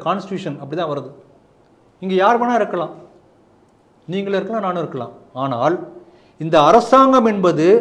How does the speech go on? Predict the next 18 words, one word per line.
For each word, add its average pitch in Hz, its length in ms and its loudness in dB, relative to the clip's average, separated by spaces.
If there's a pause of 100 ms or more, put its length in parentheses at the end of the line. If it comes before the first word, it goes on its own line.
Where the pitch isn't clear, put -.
(460)
அரசாங்கத்தின் 240 920 2
மூலமாக 208 460 4
எந்த 233 360 4
ஒரு 302 240 8
மதத்துக்கும் 247 440 0
பாரபட்சம் 202 600 2
காட்டாது, 175 420 0 (380)
எந்த 233 220 2
ஒரு 269 220 6
மதத்துக்கும் 254 500 0
வந்து 226 180 -2
நாங்க 240 200 -2
உதவி 233 200 2
செய்ய 202 220 0
மாட்டோம். 170 360 -4 (920)
ச-, - 80 -16 (160)
ஏதாவது 185 340 2 (400)
மானிட்டரி 185 440 2